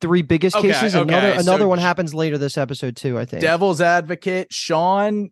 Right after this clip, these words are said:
Speaker 2: maybe she truly did cross her off the list with that Emacs versus V I thing. Like, she doesn't hack. I can tell her anything. She's not the killer. Andy, like, at a certain point,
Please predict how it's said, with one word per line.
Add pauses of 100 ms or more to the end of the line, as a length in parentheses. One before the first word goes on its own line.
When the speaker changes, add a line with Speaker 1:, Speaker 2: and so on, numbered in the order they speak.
(140)
Speaker 2:
maybe
she
truly
did
cross
her
off
the
list
with
that
Emacs
versus
V
I
thing.
Like,
she
doesn't
hack.
I
can
tell
her
anything.
She's
not (240)
the
killer. (460)
Andy,
like,
at
a
certain
point,